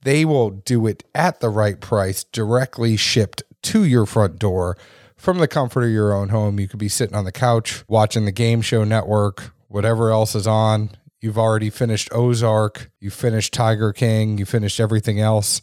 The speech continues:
and now you've moved on. You need something to drink while you're watching T V. Go to w w w dot cask cartel dot com. Get it shipped directly to your door, whatever spirit you want. They have all of them.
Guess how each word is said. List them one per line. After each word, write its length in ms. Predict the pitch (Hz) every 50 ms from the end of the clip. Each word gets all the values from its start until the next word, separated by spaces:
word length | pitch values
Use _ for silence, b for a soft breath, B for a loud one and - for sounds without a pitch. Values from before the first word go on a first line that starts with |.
| _ -
and 200 | 123 123 120 117
now 260 | 117 120 127 139 143 143
you've 300 | 135 135 131 120 113 117
moved 480 | 120 123 135 147 160 156 135 113 104 - -
on. 540 | 120 123 127 120 107 98 90 90 95 98 - - - _
You 200 | - 110 113 113
need 360 | 107 107 120 135 160 165 139
something 540 | 123 - - - 135 127 120 - 135 127 123
to 140 | - - 101
drink 520 | 87 95 101 107 110 101 101 95 90 -
while 220 | - 95 95 95 92
you're 140 | 95 95 90
watching 400 | 87 90 90 87 - - 90 82
T 220 | - - 95 98
V. 260 | 92 98 101 95 90
Go 160 | - - 110
to 100 | 120 143
w 320 | 135 120 127 120 120 117 113
w 280 | 107 107 101 101 101
w 300 | 95 101 95 98 101 98
dot 220 | 92 95 87 87 -
cask 340 | - - 113 110 104 - -
cartel 380 | 117 101 95 - - 113 107
dot 240 | 95 95 92 90 -
com. 440 | - - 113 110 107 104 101 101 - -
Get 220 | 120 147 170 180
it 100 | 165 175
shipped 260 | - - 135 113 - -
directly 420 | 113 107 107 104 - - 101 98
to 140 | 92 - 107
your 80 | 95 90
door, 320 | 87 107 101 98 98 95
whatever 400 | 92 98 110 110 123 120 120 113
spirit 420 | - - - 131 113 110 110 92 95
you 80 | 110
want. 360 | 107 110 110 110 107 101 -
They 120 | - 98 95
have 200 | 98 113 104 120
all 340 | 120 135 151 165 165 156 147
of 100 | 127 117
them. 320 | 131 127 123 123 123 113